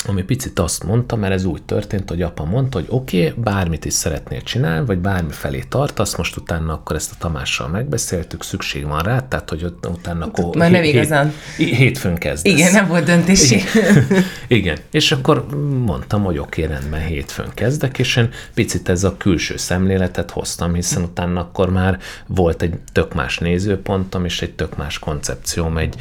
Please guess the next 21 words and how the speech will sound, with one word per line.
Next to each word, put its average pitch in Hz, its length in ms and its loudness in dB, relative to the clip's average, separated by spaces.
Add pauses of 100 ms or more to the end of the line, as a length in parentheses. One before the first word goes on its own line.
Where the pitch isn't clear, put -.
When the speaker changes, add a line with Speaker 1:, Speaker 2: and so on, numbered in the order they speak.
(160)
Speaker 1:
cégek 73 380 -2
felépítéséről, 82 1120 -4
hiszen, 80 640 -4
hiszen 85 300 -4
az 87 140 -4
itthoni 76 520 -4 (420)
M 76 40 0
and 71 140 -2 (140)
A-be, 76 180 -2
meg, 73 400 -4
meg 73 200 -6
consultingban 73 800 -6
olyan 69 180 -8
sok - 380 -8 (300)
Speaker 2:
Mhm. 185 100 0
Speaker 1:
multicéget 220 800 -2
látsz, 92 300 -4
meg 85 160 -2
hazai 73 440 -4
K - 80 -8 (180)
K - 60 -12